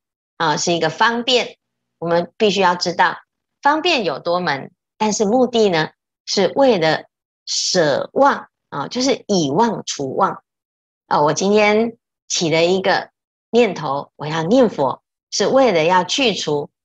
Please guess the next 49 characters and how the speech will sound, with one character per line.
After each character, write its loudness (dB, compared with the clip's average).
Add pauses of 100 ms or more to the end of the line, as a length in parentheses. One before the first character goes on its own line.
(140)
我 0
没 2
有 2
念 2
佛 -4
的 -2
时 -2
候 0 (420)
有 2
很 -4
多 -2
的 -2
杂 -4
念、 0
妄 2
念， 0
起 -4
烦 -2
恼、 2 (600)
起 0
贪 -2
心 -4
啊， -8 (340)
所 0
以 0
用 0
念 2
佛 0
来 2
提 0
起 -4
正 -2
念。 -2 (580)
但 0
是 2
念 4
佛 0
这 0
件 0
事 -2
情， -2
它 -8
还 0
是 -2
一 -4
个 -4
动 -4
念 0
哦， -2